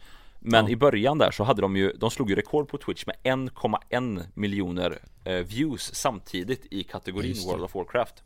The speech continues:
Speaker 2: Det är galet alltså.
Speaker 1: Det är riktigt galet för att vara ett femton år gammalt spel att ändå kunna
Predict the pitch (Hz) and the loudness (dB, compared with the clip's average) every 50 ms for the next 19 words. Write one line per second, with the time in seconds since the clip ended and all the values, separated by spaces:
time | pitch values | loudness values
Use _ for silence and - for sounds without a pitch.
0 | - - - - 143 - 104 107 101 95 92 101 98 95 98 101 - - - 104 | -20 -20 -20 -18 -12 -6 -4 -2 -2 -2 -2 -4 -4 -4 -4 -6 -6 -6 -6 -6
1 | - - - - - - - - - - - - - 120 139 143 135 127 131 - | -6 -8 -8 -12 -12 -14 -14 -14 -14 -14 -12 -4 -2 0 2 2 2 2 2 -2
2 | 160 - - - - 127 151 - 147 120 104 110 - - 123 117 107 101 95 - | -4 -6 -4 -2 -2 0 2 4 4 4 4 4 2 -2 -4 -2 0 -2 -2 -2
3 | - - 135 104 87 - - 104 98 90 90 95 95 90 92 87 - - - 131 | -2 -6 -6 -6 -6 -8 -6 -6 -4 -4 -2 -2 -2 -2 -2 -6 -6 -2 0 2
4 | 113 80 95 - 98 104 95 87 87 - - 98 90 87 87 85 87 87 | 2 2 2 0 0 0 0 -2 -4 -2 -2 -2 -2 0 0 2 0 0